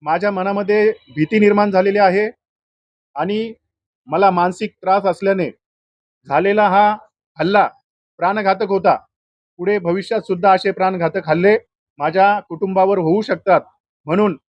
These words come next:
प्रसार माध्यमांच्या माध्यमातून मी ह्या ठिकाणी पत्रकार परिषद घेतली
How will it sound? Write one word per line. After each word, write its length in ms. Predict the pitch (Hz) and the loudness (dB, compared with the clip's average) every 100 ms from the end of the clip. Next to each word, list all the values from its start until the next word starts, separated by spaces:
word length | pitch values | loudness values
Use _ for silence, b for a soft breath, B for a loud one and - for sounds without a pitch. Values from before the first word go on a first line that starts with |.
| _ _ | _ _
प्रसार 320 | 170 185 214 | -4 -2 -4
माध्यमांच्या 840 | 202 185 156 180 185 208 190 233 | -2 -4 0 2 2 0 0 0
माध्यमातून 720 | 214 202 175 196 185 170 131 107 _ _ _ _ _ _ _ _ - | 2 0 -2 -2 -2 -4 -8 -10 _ _ _ _ _ _ _ _ -10
मी 160 | 175 | -4
ह्या 120 | 175 180 | 0 0
ठिकाणी 320 | 180 185 190 | -2 -6 -6
पत्रकार 400 | 185 175 175 175 | -6 -2 0 0
परिषद 340 | 175 160 160 | -2 0 0
घेतली 400 | 147 151 - 214 | 0 -2 -2 -4